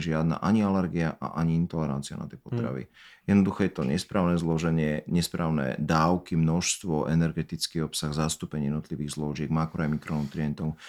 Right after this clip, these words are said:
Speaker 1: ktoré v konečnom dôsledku vedú k tomu, že ten človek vníma to, že to jedlo ho, povedzme, obmedzuje, obťažuje, robí mu zle a podobne. Druhá vec je, že treba rozlišovať medzi tým, čo je imunitne podmienené, to sú klasické alergie,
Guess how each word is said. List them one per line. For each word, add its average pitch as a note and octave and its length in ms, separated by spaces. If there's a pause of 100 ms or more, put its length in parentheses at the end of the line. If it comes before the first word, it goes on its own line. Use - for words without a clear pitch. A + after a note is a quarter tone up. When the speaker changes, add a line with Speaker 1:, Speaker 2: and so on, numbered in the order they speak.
(240)
Speaker 1:
ktoré A#2 160
v A2+ 80
konečnom G2 400
dôsledku E2+ 480
vedú E2 160
k - 80
tomu, E2+ 160
že E2 160
ten F2+ 80
človek F2 320
vníma E2 400
to, - 80
že D#2+ 160
to - 80
jedlo D2+ 320
ho, D2 120 (120)
povedzme, - 320
obmedzuje, E2 480
obťažuje, D2+ 720
robí D2 240
mu C#2+ 160
zle D2 160
a B1+ 80
podobne. - 400 (680)
Druhá A#2+ 240
vec G#2 160
je, G#2 160
že G2 140 (260)
treba A2+ 320
rozlišovať F#2 480
medzi F2+ 240
tým, F2+ 240
čo F#2+ 160
je F2 160
imunitne E2+ 400
podmienené, D2+ 480
to D#2 80
sú E2+ 160
klasické - 480
alergie, C#2+ 480